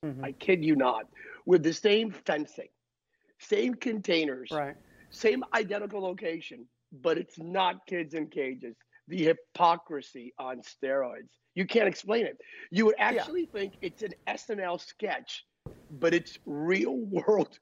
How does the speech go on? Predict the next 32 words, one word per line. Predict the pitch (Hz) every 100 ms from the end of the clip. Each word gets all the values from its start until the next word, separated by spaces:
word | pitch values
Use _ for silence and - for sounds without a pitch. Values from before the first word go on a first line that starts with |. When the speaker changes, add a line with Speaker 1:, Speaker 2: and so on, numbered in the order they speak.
| _
Speaker 2:
<laughs> | _ -
reality. | 170 180 190 151 139 123 110 _ _ _ -
Kids | 220 190
in | - -
cages. | 147 135 120 - - - -
Unbelievable. | 254 220 185 151 - - - -
I | 208 269
was | 285 170
there, | 147 120 - -
David. | 156 160 156 _ -
I | 180
Speaker 1:
Yeah. |
Speaker 2:
traveled | 202 - 156 156 160 160 - _ _ _
there. | 160 180 175 175
I, | 156 160
I | 165 147
saw | - 180 170
what | 165 -
took | 165 -
place | 151 143 -
there. | 135 131 - - _ _
The | 147
same | - 208 190 202 202
identical | 180 175 139 156 156 160 156 156 151 _ - - -
facilities. | 139 - 139 127 113 110 -
I, | 151 170
again, | 180 151 175 117 - _ _ _
the, | 135 160
the | 151 156
lack | 165 190 202 -
of | 151
integrity, | 135 - 160 165 190 214 311